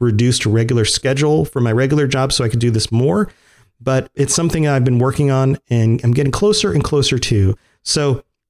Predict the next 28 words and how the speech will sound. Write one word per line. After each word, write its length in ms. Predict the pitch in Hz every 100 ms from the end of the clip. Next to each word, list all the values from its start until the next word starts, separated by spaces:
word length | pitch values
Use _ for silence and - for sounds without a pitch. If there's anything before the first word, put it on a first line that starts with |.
| _ _ _ _ - -
every 280 | 170 165 165
little 240 | 147 139
bit, 300 | 127 127 - - _
every 240 | 127 156
little 200 | 147 143
thing 260 | 135 - 117
you 140 | 110
do 420 | 107 104 101 98 - _
helps 320 | 135 127 -
me 100 | 123
get 180 | 110 110
closer 320 | - 107 -
to 120 | 104
that 180 | 101 101
goal, 280 | 101 98 95
whether 260 | 113 120 117
it 80 | 117
is 200 | 110 107
recommending 760 | 117 127 123 123 117 113 107 -
the 60 |
shows 440 | 110 139 139 131 -
to 360 | - 117 110
your 160 | 110 101
friends, 520 | - 160 160 156 147 - - - _ -
leaving 400 | 123 135 131 113
ratings 380 | 120 120 117
and 140 | 113 104
reviews, 680 | 101 110 139 139 131 123